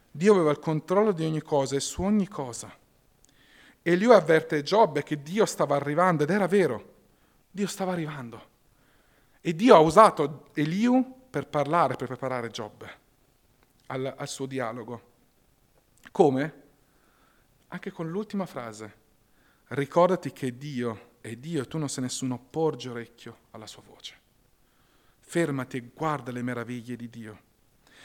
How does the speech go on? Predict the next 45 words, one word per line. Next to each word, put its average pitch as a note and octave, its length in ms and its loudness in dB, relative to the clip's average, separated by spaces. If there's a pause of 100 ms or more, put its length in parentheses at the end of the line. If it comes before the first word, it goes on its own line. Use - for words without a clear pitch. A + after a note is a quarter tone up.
(340)
Eliù F#3+ 280 4
ha A#3 40 12
risposto E3+ 380 2
in E3 60 0
maniera D#3+ 240 0
forte, F3 380 2
decisa, D#3 360 0
a - 20 6
volte G#3+ 300 6
non F#3+ 160 2
perfetta, D#3+ 680 -4 (220)
è - 80 -12
un C3+ 160 -6
uomo, B2+ 300 -4
ma D#3+ 160 2
sicuramente F3+ 640 0
il C#3+ 60 -2
suo D3+ 100 -4
obiettivo F3 340 0
l'ha D#3 100 4
raggiunto. C3+ 600 -4 (200)
Sentiva B3+ 480 4
il A3+ 100 4
peso G3 260 4
di D3 80 -2
rispondere C#3+ 520 0
a, D3 120 0
ai D3+ 160 0
tre B3 180 0
quesiti D#3+ 300 -4
di C#3+ 100 -6
Giobbe C3+ 360 -2
e D#3 140 2
lo D3+ 120 2
ha D3 60 0
portato, C#3+ 800 -4 (180)
e D3 60 -4
ha D#3 60 4
portato F3 380 2
Giobbe D3 300 0
a - 20 -6
guardare A#2 320 -8
a A2+ 40 -8
Dio. A2+ 340 -14 (800)
E F3+ 440 2